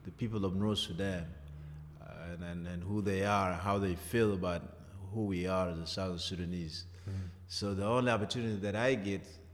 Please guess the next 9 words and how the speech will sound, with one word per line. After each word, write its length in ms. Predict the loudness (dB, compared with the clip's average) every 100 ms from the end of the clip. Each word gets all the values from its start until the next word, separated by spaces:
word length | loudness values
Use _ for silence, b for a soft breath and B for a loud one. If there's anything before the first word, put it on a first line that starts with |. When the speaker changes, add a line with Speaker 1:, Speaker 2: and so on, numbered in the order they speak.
| -20 -20 -20 -20 -20 -20 -20
Speaker 1:
for 120 | -10 -2
me 180 | 2 2
to 80 |
be 320 | 2 2 0 0
in 120 | -2
Sudan 500 | -2 0 2 2 2
was 120 | 0
this 180 | -2 -4
film. 380 | -4 -4 -2